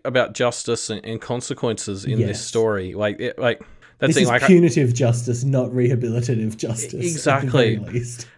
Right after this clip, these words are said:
Speaker 1: Like, like, my whole thing is I sort of looked at this and I was like, "Can she not curse Paul to just be better?" Or, like,
Speaker 2: Mm.
Speaker 1: is that, like, if, if she
Speaker 2: I
Speaker 1: could
Speaker 2: mean, yeah,
Speaker 1: change
Speaker 2: but
Speaker 1: things
Speaker 2: that's
Speaker 1: so
Speaker 2: not
Speaker 1: that
Speaker 2: on
Speaker 1: he's in
Speaker 2: her
Speaker 1: love with his
Speaker 2: hand.
Speaker 1: mum,
Speaker 2: Like,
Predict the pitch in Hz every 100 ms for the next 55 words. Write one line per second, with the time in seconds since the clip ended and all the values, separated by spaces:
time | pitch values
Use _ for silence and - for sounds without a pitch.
0 | _ 139 139 147 147 147 165 175 170 160
1 | 151 143 139 156 131 123 147 160 113 117
2 | - 120 131 123 113 - _ _ _ _
3 | _ _ - 175 175 190 185 233 - -
4 | - 156 156 - - 120 127 160 160 127
5 | 120 - - 107 113 98 92 165 254 -
6 | _ - 127 - 120 113 110 104 104 -
7 | _ _ - 123 131 120 - 131 - 135
8 | 139 139 - 151 151 - 180 214 220 214
9 | 220 226 226 226 269 175 254 151 127 123
10 | 135 147 123 120 120 127 120 113 107 113
11 | 107 - 131 _ _ _ 151 143 135 -